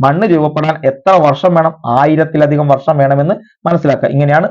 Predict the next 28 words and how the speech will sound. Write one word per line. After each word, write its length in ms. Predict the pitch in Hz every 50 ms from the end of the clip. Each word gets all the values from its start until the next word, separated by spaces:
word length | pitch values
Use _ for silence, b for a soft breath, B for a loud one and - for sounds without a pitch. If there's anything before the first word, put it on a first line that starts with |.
| - -
മണ്ണ് 360 | 147 139 139 139 147 151 143
ജനിക്കുന്നത്. 760 | 127 135 120 120 117 - 117 110 110 113 - - _ _ -
ഇനി 160 | 190 151 - B B B B B B -
മണ്ണ് 340 | 170 170 190 220 254 262
രൂപീകരണത്തെ 560 | 254 247 233 240 240 233 226 226 220 214 226 220
സ്വാധീനിക്കുന്ന 560 | 214 214 208 208 208 208 202 196 208 190 196
ഘടകങ്ങൾ 560 | 180 147 160 156 151 180 202 214 214 226 208
ഏതൊക്കെയാണെന്ന് 500 | 196 180 180 180 - 180 170 165 160 147
നോക്കാം. 280 | 135 - - - - - -
മണ്ണ്, 340 | 131 135 143 156 170 175 151
ഇതാണ് 360 | 135 139 151 156 160 165 147
മണ്ണ്. 260 | 139 131 131 127 120 123 B B B -
ഈ 100 | 180 190
മണ്ണ് 300 | 185 175 170 170 185 202
രൂപീകരണത്തെ 600 | 190 196 196 175 190 185 185 185 175 170 180 175
സ്വാധീനിക്കുന്ന 720 | 170 170 160 156 156 160 156 156 147 147 143 147 151 151 B B B _
ഒന്ന് 340 | - 143 156 175 196 214 233 226 - - -
ഭൂപ്രകൃതി 600 | 131 135 156 175 180 180 - 160 143 143 135 135
അഥവാ 160 | 139 143 147
ടോപ്പോഗ്രഫി, 720 | 151 151 - 147 143 143 147 - 170 160 143 135 131 - 120 - -
ഭൂപ്രകൃതിയെ 640 | 131 143 160 160 165 170 156 143 151 143 151 156
സ്വാധീനിക്കും. 680 | 147 - 147 147 143 147 147 147 143 147 160 147 - b b b b b _
പിന്നെ 200 | 185 185 196 208
മാതൃശില 640 | 202 185 180 180 196 202 202 226 233 226 - 180 175
അഥവാ 260 | 165 160 160 160 165
പാരന്റ് 560 | 165 - - 156 147 156 165 170 180 180 190
റോക്ക് 440 | 208 175 160 151 147 - - 143 -
സ്വാധീനിക്കും. 600 | 147 143 143 147 147 147 147 147 143 147 151 147